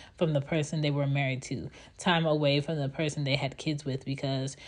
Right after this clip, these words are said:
usually the man was working outside of the home and the woman was home, or the woman was running errands with the kids, right? The only time she talked to her husband or her guy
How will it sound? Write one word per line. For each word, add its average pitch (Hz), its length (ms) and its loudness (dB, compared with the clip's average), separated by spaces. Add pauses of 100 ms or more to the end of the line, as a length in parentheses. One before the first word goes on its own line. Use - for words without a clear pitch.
(200)
usually 160 480 4
the 147 140 4
man 143 260 4
was 143 180 2
working 135 300 0
outside 131 380 0
of 139 100 2
the 143 100 2
home 143 280 0
and 131 120 -2
the 135 80 2
woman 139 220 2
was 135 200 0
home, 147 500 0 (320)
or 160 100 2
the 147 140 2
woman 147 480 2
was 135 400 0
running 143 440 2
errands 143 360 -2
with 135 100 0
the - 80 -2
kids, - 460 -4
right? 175 380 8 (1080)
The 214 160 12
only 359 280 12
time 339 300 12
she 339 180 10
talked 254 360 10
to 285 100 10
her 240 160 10
husband 185 640 8 (1600)
or 208 160 12
her 196 140 12
guy 170 540 10